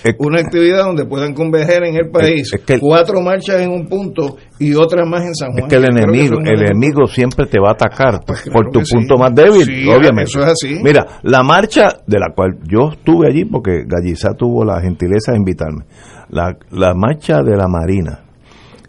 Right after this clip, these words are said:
Speaker 1: que yo creo que es la más, marcha más grande que ha habido en la historia de Puerto Rico.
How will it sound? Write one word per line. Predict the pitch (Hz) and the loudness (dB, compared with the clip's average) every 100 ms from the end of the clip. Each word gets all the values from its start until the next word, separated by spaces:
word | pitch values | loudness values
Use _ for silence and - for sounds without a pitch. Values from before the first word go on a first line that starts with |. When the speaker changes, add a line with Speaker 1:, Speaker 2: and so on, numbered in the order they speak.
| _ | _
Speaker 1:
que | 87 | -4
yo | 87 | -2
creo | - 120 | -2 -4
que | 120 | -2
es | 98 85 | -4 -2
la | 92 | -4
más, | 92 95 92 - | -2 -4 -8 -18
marcha | - 80 87 95 110 | -16 -8 -6 -4 -4
más | 98 95 | -4 -2
grande | 95 104 | -4 -4
que | 101 | -4
ha | 85 | -4
habido | 98 | -2
en | 107 | -2
la | |
historia | 90 98 98 | -4 -4 -4
de | 95 | -4
Puerto | 90 87 | -6 -6
Rico. | 82 78 - | -6 -8 -12